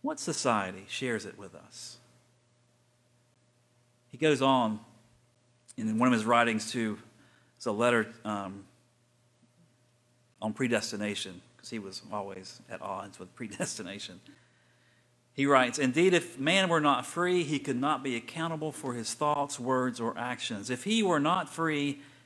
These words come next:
he would be incapable either of reward or punishment.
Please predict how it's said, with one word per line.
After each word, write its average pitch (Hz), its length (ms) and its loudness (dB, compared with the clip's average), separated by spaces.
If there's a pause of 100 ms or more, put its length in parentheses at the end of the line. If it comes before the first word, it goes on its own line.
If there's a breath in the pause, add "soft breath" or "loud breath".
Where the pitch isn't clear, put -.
(320 loud breath)
he 143 160 -4
would 135 180 -2
be 120 180 -4
incapable 117 760 -4
either 123 300 -4
of 104 140 -2
reward 131 540 -6
or 107 120 -6
punishment. 117 640 -8